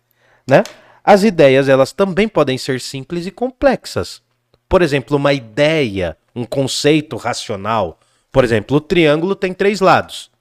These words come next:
É uma ideia simples. Agora, o triângulo tem três lados, o quadrado tem quatro lados, todo, perdão, toda uma gama de informações é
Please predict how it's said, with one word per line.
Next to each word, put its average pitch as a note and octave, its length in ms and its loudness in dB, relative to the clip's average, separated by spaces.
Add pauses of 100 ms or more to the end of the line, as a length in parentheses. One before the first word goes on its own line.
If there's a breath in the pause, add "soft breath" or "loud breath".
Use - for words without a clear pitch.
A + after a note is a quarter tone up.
(360)
É C#3 220 4
uma F3+ 460 -2 (180)
ideia F3 400 2
simples. F#3 600 -2 (260 soft breath)
Agora, C3 460 6
o D#3+ 100 4
triângulo D3+ 500 0
tem C3+ 200 -2
três D3+ 260 -2
lados, C3+ 500 -2
o B2 80 -6
quadrado C3 520 0
tem B2 180 -6
quatro C3 320 -4
lados, C#3 300 -2
todo, G3+ 180 0 (1080 soft breath)
perdão, D3 340 0
toda E3+ 240 4
uma E3+ 160 4
gama B2+ 560 6
de A2 140 0
informações B2 840 2 (320)
é C3+ 280 2